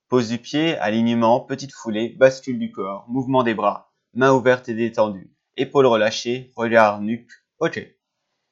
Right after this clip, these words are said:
Respiration. Prendre l'air par le nez, le lâcher. Puis-je prendre l'air par le nez? Non, je ralentis alors. Relâcher l'air sans effort, profondément.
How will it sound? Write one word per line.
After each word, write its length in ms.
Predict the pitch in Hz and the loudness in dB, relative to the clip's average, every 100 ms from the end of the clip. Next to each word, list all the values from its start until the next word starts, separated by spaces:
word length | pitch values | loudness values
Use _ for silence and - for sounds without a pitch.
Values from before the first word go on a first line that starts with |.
| _ _ | _ _
Respiration. 680 | - 143 - 135 120 107 92 _ _ _ | -10 -10 4 6 6 -2 -10 _ _ _
Prendre 240 | - 113 110 | 0 2 6
l'air 180 | 113 | 6
par 180 | 107 110 | 8 6
le 80 | 110 | 6
nez, 280 | 110 131 147 | 4 2 0
le 100 | 127 | 0
lâcher. 580 | 104 107 - 135 151 _ _ _ _ | 2 2 0 -4 -6 _ _ _ _
Puis-je 220 | - 156 | -6 -6
prendre 220 | - 143 127 | 0 2 6
l'air 180 | 135 | 4
par 160 | 127 123 | 6 2
le 80 | 127 | 2
nez? 320 | 151 196 - _ _ | -2 -4 -8 _ _
Non, 280 | 120 139 - | -2 -2 -4
je 100 | 101 | -6
ralentis 460 | 110 104 117 117 104 | -2 0 0 -4 -6
alors. 360 | 90 71 - _ _ _ _ _ | -4 -4 -8 _ _ _ _ _
Relâcher 440 | - 117 131 - | 0 4 4 4
l'air 160 | 131 131 | 6 6
sans 260 | - 127 | 4 -2
effort, 540 | 123 135 147 151 151 _ | -2 0 4 4 2 _
profondément. 840 | _ 131 139 127 127 139 143 - | _ -2 2 2 4 2 0 -8